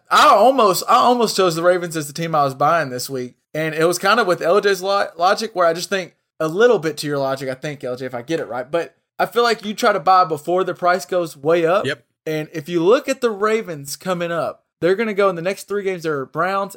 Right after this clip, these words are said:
Speaker 1: at Steelers, and the Bengals. That's a combined record of one and eight between.
Speaker 2: Yeah.
Speaker 1: So they could easily be five and one. And you just mentioned, L J,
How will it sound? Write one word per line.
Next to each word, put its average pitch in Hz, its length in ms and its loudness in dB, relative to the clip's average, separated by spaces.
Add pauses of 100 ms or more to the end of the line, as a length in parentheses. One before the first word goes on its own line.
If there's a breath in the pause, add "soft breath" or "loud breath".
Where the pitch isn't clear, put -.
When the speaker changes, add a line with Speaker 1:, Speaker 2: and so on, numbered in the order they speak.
Speaker 1:
at 175 200 -4
Steelers, 180 420 -4
and 151 100 -8
the 127 60 -12
Bengals. 131 380 -10
That's 156 180 -6
a 196 80 -8
combined 175 460 -4
record 165 280 -8
of 120 120 -14
one 156 180 -6
and 170 80 -6
eight 143 160 -8
between. - 260 -20
Speaker 2:
Yeah. 110 200 -8
Speaker 1:
So 160 80 -12
they 220 140 -2
could 226 180 -8
easily 190 440 -6
be 147 180 -6
five 170 340 0
and 160 80 -10
one. 180 240 -4
And 156 180 -12
you 196 80 -14
just 202 220 -8
mentioned, 202 280 -8
L 151 140 -4
J, 143 280 -8